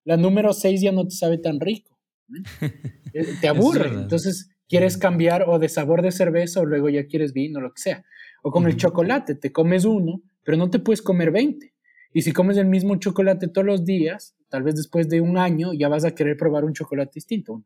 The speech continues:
Speaker 1: Esto es lo mismo que pasa. Ojo, y no digo en tema de relaciones sexuales, pero si tu amor por una persona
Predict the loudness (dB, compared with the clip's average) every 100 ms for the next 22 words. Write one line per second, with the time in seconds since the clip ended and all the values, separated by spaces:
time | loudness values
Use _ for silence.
0 | _ -4 2 4 4 2 0 0 -4 -4
1 | -8 -10 -18 _ -20 -4 0 0 0 2
2 | 2 2 0 0 0 0 -2 -2 -4 -6
3 | -8 -12 -10 -4 -2 -2 -6 -10 -10 -6
4 | -4 0 0 0 -2 -2 -4 -4 -6 -4
5 | -6 -8